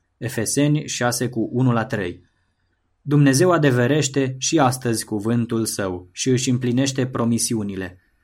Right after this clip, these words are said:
Cel puțin de șase ori se amintește în Noul Testament de ascultarea copiilor.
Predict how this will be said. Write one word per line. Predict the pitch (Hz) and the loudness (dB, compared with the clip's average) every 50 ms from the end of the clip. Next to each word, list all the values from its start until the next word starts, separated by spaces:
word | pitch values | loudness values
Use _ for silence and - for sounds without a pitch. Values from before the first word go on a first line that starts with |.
| _ _ _ _ _ _ _ _ _ _ _ _ _ _ | _ _ _ _ _ _ _ _ _ _ _ _ _ _
Cel | - - 185 190 156 | 2 4 4 4 4
puțin | - 147 139 131 160 165 156 | 2 0 2 2 2 2 4
de | 135 127 | 4 4
șase | 127 - 151 147 135 135 - 123 | 4 4 4 2 2 2 2 2
ori | 123 131 135 131 120 | 4 4 4 4 2
se | 127 - 127 | 0 0 0
amintește | 117 117 117 113 110 107 101 - 120 120 - - - 117 | 0 2 2 0 0 -2 -2 -2 -2 -2 -2 0 0 0
în | 113 110 | 0 0
Noul | 110 113 120 123 120 117 110 | 0 2 2 2 2 2 0
Testament | 107 120 110 - - 113 120 110 113 120 120 117 113 - | 0 -2 -4 -4 -2 -2 -2 0 0 0 0 0 -2 -4
de | - 117 113 | -6 -2 0
ascultarea | 110 107 104 - - - 110 104 98 - 113 110 107 104 | 0 0 0 -2 -2 -2 -2 -2 0 0 0 0 0 0
copiilor. | - 104 - - 107 104 101 95 98 92 87 - - | -2 -4 -4 -4 -4 -4 -4 -4 -4 -6 -8 -8 -12